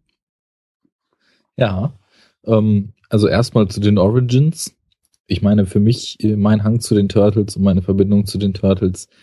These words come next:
nahm halt auch so in der ersten Hälfte der neunziger ihren Lauf. Und ich lernte die Turtles auch in gezeichneter Form kennen, allerdings im Bewegtbild.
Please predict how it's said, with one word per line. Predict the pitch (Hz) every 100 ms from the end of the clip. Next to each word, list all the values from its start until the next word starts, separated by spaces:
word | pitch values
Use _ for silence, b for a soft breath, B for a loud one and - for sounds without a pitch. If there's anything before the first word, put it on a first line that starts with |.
| b b -
nahm | 190 - 104 107
halt | 98 -
auch | 101 104
so | - 92
in | - 98
der | 90
ersten | 67 113 -
Hälfte | 98 104 107 98
der | 98
neunziger | 98 95 104 117 107 101 -
ihren | 101 98
Lauf. | 92 80 107 135 _ b b
Und | 82
ich | 95 98
lernte | 95 107 117
die | 101
Turtles | 95 107 110 110 95
auch | - 87
in | 101 101
gezeichneter | 95 - 104 - - 98
Form | - 95 98 98 -
kennen, | - 104 123
allerdings | 104 101 101 98 -
im | 107 98
Bewegtbild. | 98 95 107 - 92 110